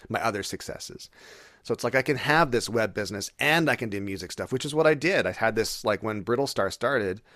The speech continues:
I had a successful web business, and I was like, "Well, all right, I got staff and employees. I guess I can just, like, spend today recording.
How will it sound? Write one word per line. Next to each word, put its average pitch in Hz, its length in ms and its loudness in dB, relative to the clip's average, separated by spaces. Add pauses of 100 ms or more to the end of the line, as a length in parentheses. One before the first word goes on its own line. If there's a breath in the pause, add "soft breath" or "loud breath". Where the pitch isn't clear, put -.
(580 soft breath)
I - 40 -2
had 123 400 2
a 127 100 0
successful 120 680 0
web 113 200 4
business, 107 380 -2
and 120 140 -2
I 113 80 2
was 110 100 -2
like, 113 240 2
"Well, 175 140 4
all 147 240 4 (400)
right, 160 100 4
I 147 60 2
got 139 160 0
staff 110 340 0
and 127 60 -4
employees. 104 580 -2 (600)
I 120 100 -4
guess 160 220 -2
I 165 80 0
can 131 160 -4
just, 117 200 -4
like, 117 140 0
spend 127 320 -2
today 113 400 -2 (100)
recording. - 540 -4